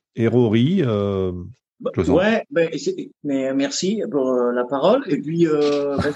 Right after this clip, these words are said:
Speaker 2: je pense, moi, mon, mon cœur, c'est, euh, ce serait, euh, Rory, mais effectivement, euh, on se le disait un peu en aparté avant, avant d'enregistrer, là, le plus simple, je pense que ça va être quand même effectivement de gagner un P G A pour, euh,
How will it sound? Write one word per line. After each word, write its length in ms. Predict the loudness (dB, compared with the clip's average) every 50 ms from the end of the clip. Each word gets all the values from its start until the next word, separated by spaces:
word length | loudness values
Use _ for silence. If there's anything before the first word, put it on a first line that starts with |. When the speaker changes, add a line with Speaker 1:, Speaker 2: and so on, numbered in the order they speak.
| -8 -12 -18
Speaker 2:
je 120 | -18 -10 -6
pense, 300 | -2 0 0 0 -2 0
moi, 160 | 2 2 2
mon, 220 | 4 2 0 -2 -6 -10 -8
mon 280 | -2 2 2 2 4
cœur, 320 | 4 2 2 2 2 0 -2
c'est, 240 | -4 -4 -4 -2 -2
euh, 220 | 0 0 -2 -4 -6 _ _ _ _ _ _ _
ce 200 | -8 -4 -4 -4
serait, 320 | -4 -4 -2 0 2 4
euh, 120 | 4 4
Rory, 480 | 4 4 4 4 6 6 6 6 4 4
mais 200 | 2 0 -2 -2 -4
effectivement, 920 | -6 -6 -6 -6 -6 -8 -10 -8 -4 0 2 4 4 4 2 2 2 2
euh, 160 | 2 2 2
on 400 | 0 -4 -6 -10 _ _ _ -20 -20
se 140 | -18 -16 -14
le 60 | -14
disait 240 | -14 -14 -8 -2 2
un 120 | 2 2 2
peu 240 | 2 2 2 4 4
en 160 | 2 0 -2
aparté 480 | -4 -4 -6 -6 -10 -6 0 2 4 4
avant, 280 | 4 2 0 -4 -8 -10
avant 240 | -12 -14 -12 -10 -10
d'enregistrer, 540 | -8 -8 -8 -8 -8 -8 -8 -2 0 2 4
là, 120 | 2 2 0 -4 -14 -20 -18 -18 -18 -18 -18 -4 _
le 220 | 2 4 4 2 0
plus 200 | -2 -2 -2 -2
simple, 420 | -2 0 0 2 2 2 2 0
je 80 | -4 -6
pense 260 | -8 -8 -10 -10 -10
que 80 | -12 -8
ça 140 | -6 -4
va 80 | -4 -4
être 100 | -6 -6
quand 140 | -6 -4 -2
même 180 | 0 2 2 2
effectivement 640 | 0 -2 -6 -10 -10 _ _ -12 -6 -4 -4 -2 -2
de 120 | -4 -2
gagner 320 | 0 2 2 4 4 4
un 80 | 4 2
P 140 | 0 -4 -8 -8
G 300 | -2 0 2 4 4 2
A 20 |
pour, 320 | 0 -2 -8 -10 -8 -8
euh, 60 | -10